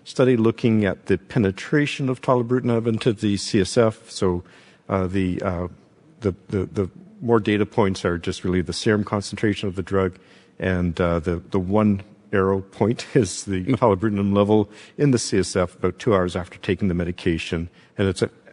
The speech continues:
at a level that would be considered therapeutic for affecting microglia, uh, uh, activity. So we know that, um, uh,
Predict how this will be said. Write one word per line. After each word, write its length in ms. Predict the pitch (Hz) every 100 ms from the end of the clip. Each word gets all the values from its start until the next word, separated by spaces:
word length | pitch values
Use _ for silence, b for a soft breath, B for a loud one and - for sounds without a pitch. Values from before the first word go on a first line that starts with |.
| _ _ _
at 200 | 139 135 -
a 40 |
level 500 | 107 101 104 107 101 87
that 220 | 92 -
would 200 | 101 82
be 80 | 90
considered 480 | 98 - 98 95
therapeutic 500 | - 95 82 95 85
for 80 | -
affecting 500 | 90 - 87 92 82
microglia, 600 | 82 85 85 85 82 80 - _ _ -
uh, 220 | 87 80 - _ - -
uh, 160 | 90 92
activity. 560 | 98 - 101 82 76 71 B B B B
So 200 | - 95
we 160 | 87 92
know 180 | 101 92
that, 340 | 90 - -
um, 260 | 87 78 80 b b b b -
uh, 240 | 87 85